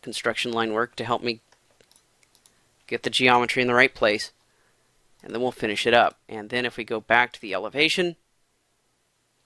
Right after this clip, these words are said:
there we have... Uh, it's a little bit closer. Maybe I need to move it in another inch or two, but you get the idea. Okay, so that's essentially, uh, the way that I would create that particular railing. So you use two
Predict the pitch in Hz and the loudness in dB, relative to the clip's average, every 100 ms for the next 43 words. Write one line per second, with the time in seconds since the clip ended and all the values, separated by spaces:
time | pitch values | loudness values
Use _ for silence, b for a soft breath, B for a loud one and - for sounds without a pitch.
0 | _ _ 117 117 117 113 113 120 110 - | _ _ -6 -2 0 2 0 2 -2 -6
1 | - - 120 127 131 175 170 139 127 135 | -20 -6 2 4 4 4 6 6 4 2
2 | 127 139 127 123 127 120 120 117 113 117 | 4 4 6 6 4 -2 -6 -6 -6 -6
3 | 113 117 117 113 113 117 123 110 113 - | -4 -2 0 0 -2 -6 -4 -6 -6 -6
4 | 143 - 117 110 107 - _ _ _ _ | -6 0 0 0 -8 -12 _ _ _ _
5 | _ _ _ - - 117 - - 113 123 | _ _ _ -12 -6 -6 -4 -2 4 4
6 | 127 - 120 131 117 - 117 113 _ b | 4 -2 -6 -4 -4 -4 -6 -6 _ b
7 | b b b b b - 92 82 - - | b b b b b -20 -18 -18 -20 -20
8 | - 95 92 87 - 71 50 - - _ | -14 -10 -8 -10 -12 -16 -18 -20 -20 _
9 | _ _ - 123 117 120 120 117 117 117 | _ _ -2 0 4 6 6 4 2 0
10 | 113 - 120 110 - 123 107 110 110 - | -2 0 2 2 -2 -14 -6 -4 -6 -6
11 | 117 117 - 110 110 110 104 117 107 92 | -6 -6 -4 -2 0 0 -2 -2 -2 -2
12 | - 143 135 127 123 135 - - 117 73 | 0 4 4 4 2 2 2 2 2 0